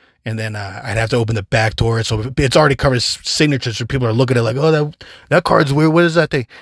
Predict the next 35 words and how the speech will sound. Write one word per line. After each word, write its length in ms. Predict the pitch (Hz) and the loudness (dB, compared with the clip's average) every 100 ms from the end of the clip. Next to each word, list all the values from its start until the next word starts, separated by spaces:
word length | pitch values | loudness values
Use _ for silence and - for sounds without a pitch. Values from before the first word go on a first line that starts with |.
| - | -4
And 80 | 123 | 0
then 60 | |
I'd 120 | 123 | 0
open 280 | 123 135 123 | 0 -2 -2
the 80 | 120 | -2
back 220 | 117 120 | -2 0
door 120 | 127 | 2
to 100 | 120 | 4
me 440 | 117 120 120 127 135 | 4 4 4 4 2
and 120 | 135 | 0
emerge 580 | 123 117 123 123 127 127 | 0 2 4 6 4 2
from 260 | - 131 131 | -2 -4 -4
it 140 | 127 _ - - - | -6 _ -20 -20 -12
like 160 | 113 - | -12 -8
this 200 | 110 - | -8 -4
fucking 360 | 110 110 120 | -2 0 -2
sweaty 500 | 107 - 139 127 123 | -2 0 4 4 2
alien, 500 | 120 117 123 127 120 - - - - - | 0 0 2 2 0 -6 -20 -20 -20 -10
you 80 | 143 | -8
know, 380 | 135 131 101 - | -6 -8 -10 -10
and 140 | 123 | -8
just 160 | 110 - | -6 -2
feel 140 | 131 | 0
like, 180 | 110 107 | 0 2
"Ugh." 320 | 143 156 98 | 2 2 0
You 60 | 98 | -4
know, 120 | 117 | -4
get 140 | 113 | -4
the 120 | 104 107 | -4 -4
looks 260 | 120 - | -4 -2
on 80 | 123 | -2
their 80 | 101 | -4
face 220 | - 113 | -4 -4
like, 200 | 95 - | -4 -2
"Ugh, 340 | 143 120 - | 2 2 0